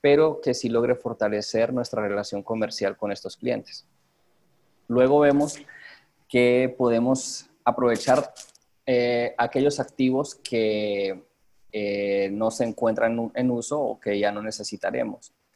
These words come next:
Eh, es quizá un buen momento para considerar la venta de ciertos activos no estratégicos de la compañía.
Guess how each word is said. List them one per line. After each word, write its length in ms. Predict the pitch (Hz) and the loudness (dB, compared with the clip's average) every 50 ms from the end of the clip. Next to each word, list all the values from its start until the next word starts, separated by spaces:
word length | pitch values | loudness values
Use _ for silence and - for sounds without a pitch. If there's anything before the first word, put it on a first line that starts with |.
| _ _ _ - | _ _ _ -8
Eh, 580 | - 104 104 101 101 101 101 98 98 92 87 - _ _ | -4 -2 0 2 2 2 2 2 2 0 -4 -8 _ _
es 140 | - 113 - | -6 -6 -4
quizá 240 | - 123 113 - 123 | -4 -2 4 4 4
un 100 | 127 123 | 4 4
buen 160 | 123 127 123 | 2 2 2
momento 480 | 123 123 123 127 123 123 117 - 139 135 | 2 0 0 0 0 -2 0 -2 -2 0
para 200 | - 120 117 - | 2 0 0 0
considerar 540 | - 110 107 - - 107 104 104 104 98 - | -2 -4 -4 -2 -2 -2 0 0 0 0 2
la 100 | 107 107 | 2 2
venta 300 | 107 110 110 107 - 120 | 2 2 -2 0 2 2
de 120 | 117 107 | 2 2
ciertos 360 | 107 - 104 - - 104 - - | 0 -4 -12 -10 -10 -8 -4 -4
activos 420 | 101 - - 110 107 110 - 117 | -6 -4 -4 -4 -4 -4 -4 -4
no 140 | 117 117 117 | -2 -2 -2
estratégicos 680 | 110 - - 113 110 - 110 110 120 - - 113 107 | -2 0 -2 -2 0 0 -2 -2 -2 -4 -4 -2 0
de 80 | 110 104 | 0 0
la 100 | 104 - | 0 -2
compañía. 580 | - 107 104 - 110 120 127 131 117 127 135 | -4 -8 -4 -2 0 0 2 0 0 -2 -8